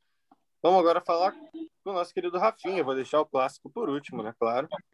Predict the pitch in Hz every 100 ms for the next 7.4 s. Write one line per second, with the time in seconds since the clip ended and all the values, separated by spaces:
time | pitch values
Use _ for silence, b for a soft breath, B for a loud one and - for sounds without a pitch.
0 | - - - _ - 302 - - - _
1 | 214 226 156 185 151 170 156 156 208 196
2 | 202 202 196 151 - 175 147 127 - 151
3 | 127 _ 160 127 139 127 135 127 135 117
4 | - 127 - 156 - 147 127 127 127 -
5 | 190 143 170 196 - 147 135 - 139 123
6 | 123 123 123 127 143 - 175 180 180 196
7 | 170 - 120